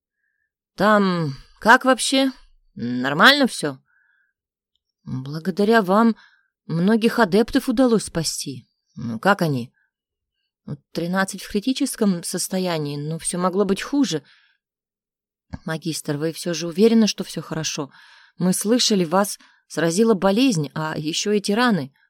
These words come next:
"Сейчас вас сразит болезнь, если не уберётесь",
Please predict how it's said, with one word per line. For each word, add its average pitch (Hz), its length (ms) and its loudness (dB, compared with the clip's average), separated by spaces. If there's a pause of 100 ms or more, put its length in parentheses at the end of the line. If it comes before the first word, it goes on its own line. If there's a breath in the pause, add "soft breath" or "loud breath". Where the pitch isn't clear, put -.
(1080)
"Сейчас - 760 2
вас 147 540 6
сразит 151 640 -2
болезнь, 156 800 0
если 147 520 2
не 139 240 2
уберётесь", 185 840 2